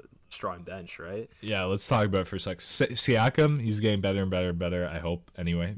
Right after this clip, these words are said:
Speaker 2: But, like, he's been really good, like, minus the play-, bubble playoffs. We'll, we'll ignore that for a second.
Speaker 1: <laughs>
Speaker 2: Um,
Speaker 1: Most
Speaker 2: but,
Speaker 1: improved
Speaker 2: like,
Speaker 1: player of the year before, though.
Speaker 2: exact, exa-, that year he was, I think.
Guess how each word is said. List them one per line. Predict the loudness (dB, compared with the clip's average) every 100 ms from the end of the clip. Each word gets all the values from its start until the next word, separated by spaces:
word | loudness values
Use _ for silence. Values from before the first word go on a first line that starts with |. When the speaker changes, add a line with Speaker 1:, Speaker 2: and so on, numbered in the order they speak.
| -6
Speaker 2:
But, | -6 -4
like, | -6 -4
he's | -4 -6 -6
been | -2 0 0 -4 _ -10
really | -2 0 0
good, | 0 0
like, | -2 -4 -6
minus | -4 -4 -6
the | -8
play-, | -6 -6
bubble | -6 -4 -2 -2
playoffs. | -4 -2 -2 -6 -12 -16 -8
We'll, | -6 -6
we'll | -6 -4
ignore | 0 0
that | -2 -4
for |
a | -4
second. | -4 -2 -2 -4
Speaker 1:
<laughs> | -4
Speaker 2:
Um, | 0 0 -2 -8 -20 -20 _ 2
Speaker 1:
Most | 4
Speaker 2:
but, | 4
Speaker 1:
improved | 4 4
Speaker 2:
like, |
Speaker 1:
player | 4 4
of |
the | 2
year | -2
before, | -4 -4
though. | -4 -10 -20 _ _ _ 0
Speaker 2:
exact, | 0 4 2 0 -4
exa-, | -10 -10 -6 -6 -6 -8 -4
that | 0 2
year | 2 0 0
he | 0
was, | 0 0 -2
I | -4
think. | -4